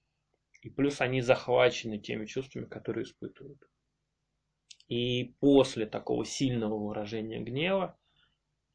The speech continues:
они будут сожалеть о том, что сделали. Причем не просто сожалеть.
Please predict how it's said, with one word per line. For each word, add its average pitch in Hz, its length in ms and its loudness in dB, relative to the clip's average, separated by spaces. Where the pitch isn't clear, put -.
они 120 280 0
будут 117 320 0
сожалеть 110 420 -6
о 110 80 -8
том, 113 160 -12
что - 180 -16
сделали. - 440 -18
Причем 127 520 -2
не 135 280 4
просто 147 400 0
сожалеть. 135 840 -2